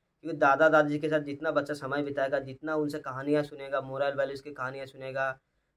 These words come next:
है ना, उचित अनुचित के बारे में सुनेगा, रामायण महाभारत सुनेगा, ये सब सुनेगा, उतना बच्चे में संस्कार का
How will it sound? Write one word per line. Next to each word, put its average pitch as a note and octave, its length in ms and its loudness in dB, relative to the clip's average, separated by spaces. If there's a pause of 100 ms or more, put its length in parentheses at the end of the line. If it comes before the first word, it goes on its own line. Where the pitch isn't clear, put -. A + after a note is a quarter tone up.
है C3+ 60 -10
ना, C3+ 80 -4
उचित C3+ 380 -4
अनुचित C3+ 340 -4
के C#3+ 60 -10
बारे C3 220 0
में C3+ 100 -6
सुनेगा, C3+ 640 -2 (420)
रामायण C3 360 -2
महाभारत B2+ 420 -4
सुनेगा, C3 400 -6
ये D3+ 140 2
सब E3 180 -2
सुनेगा, D#3+ 300 -2
उतना D#3 300 -2
बच्चे D3 240 -2
में F3 80 -4
संस्कार D3 400 -8
का G#3+ 200 -6